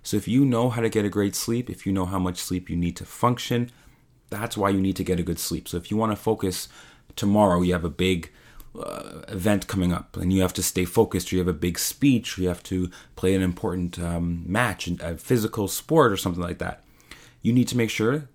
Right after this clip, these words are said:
you get a good sleep the night before. That will help you stay so much more focused, because your brain and your body are limited to how much rest you give them.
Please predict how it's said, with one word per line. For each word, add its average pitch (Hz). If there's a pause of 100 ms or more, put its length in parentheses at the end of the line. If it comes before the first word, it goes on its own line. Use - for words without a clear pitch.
you 98
get 95
a 98
good 92
sleep 98
the 95
night 90
before. 85
That 92
will 95
help 98
you 104
stay 90 (140)
so 92
much 92
more 87
focused, - (460)
because 135
your 160
brain 135
and 151
your 135
body 123
are 120 (380)
limited 139
to 107 (420)
how -
much 104
rest 90
you 101
give 170
them. -